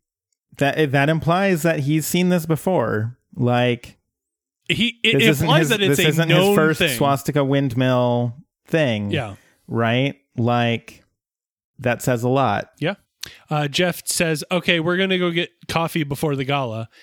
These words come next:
Speaker 2: And Pierce is like, "Is that code for sex?" And they blow it off, but Officer Krakowski says, "Is it?"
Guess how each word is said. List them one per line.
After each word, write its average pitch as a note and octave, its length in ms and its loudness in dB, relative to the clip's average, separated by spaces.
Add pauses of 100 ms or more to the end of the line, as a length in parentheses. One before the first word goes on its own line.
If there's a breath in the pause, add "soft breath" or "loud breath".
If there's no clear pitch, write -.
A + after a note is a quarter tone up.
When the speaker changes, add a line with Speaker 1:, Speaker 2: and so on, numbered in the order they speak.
(140 soft breath)
Speaker 2:
And C#3+ 160 -6
Pierce E3 240 -2
is D3 160 -4
like, C3 280 -4
"Is D3 160 -2
that G3+ 260 0
code G3+ 280 0
for E3+ 140 0
sex?" - 560 -2 (520 soft breath)
And D3+ 240 -2
they D#3 340 0
blow D#3+ 180 0
it D#3 60 2
off, D3 180 -2
but D3 100 -4
Officer D3 360 -2
Krakowski C#3 440 -4
says, B2 300 -6 (540)
"Is C#3 200 0
it?" G#3+ 180 0